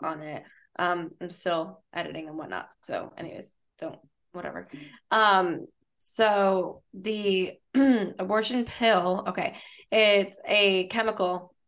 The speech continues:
um, induced abortion. And the first step is taking this little pill called R U four eighty-six,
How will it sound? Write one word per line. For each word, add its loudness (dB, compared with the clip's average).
um, -4
induced -6
abortion. -6
And 2
the 0
first 2
step 0
is -6
taking -6
this -8
little -4
pill -4
called -2
R 0
U -2
four 0
eighty-six, 0